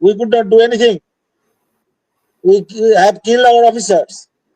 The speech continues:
আমরা এটা, এটা আমাদের জওয়ানরা এই ফায়ার গুলো করতে পারে না। এই ফায়ারের বিভৎসতা আমি দেখেছি। এই ফায়ার গুলো, আহ, আমাদের ফরেন এলিমেন্টস, আমি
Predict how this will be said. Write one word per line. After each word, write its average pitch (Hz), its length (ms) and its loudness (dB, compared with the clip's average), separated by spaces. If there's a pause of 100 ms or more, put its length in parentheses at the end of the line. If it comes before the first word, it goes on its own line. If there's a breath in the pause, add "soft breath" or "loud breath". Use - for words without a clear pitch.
(1160)
আমরা 185 420 0
এটা, 214 440 -2 (180)
এটা 180 240 0
আমাদের 208 460 -2
জওয়ানরা 214 540 0 (520)
এই 208 220 0
ফায়ার 214 280 2
গুলো 247 200 -6
করতে 233 260 -2
পারে 214 200 2
না। 185 100 -2
এই 190 100 0
ফায়ারের 214 380 2
বিভৎসতা 233 560 -2
আমি 240 120 -4
দেখেছি। 233 340 -2 (680)
এই 202 220 2
ফায়ার 220 300 2
গুলো, 247 420 0 (680)
আহ, 139 340 0
আমাদের 185 440 -2 (400)
ফরেন 208 240 2
এলিমেন্টস, 208 640 -2 (440)
আমি 180 220 -4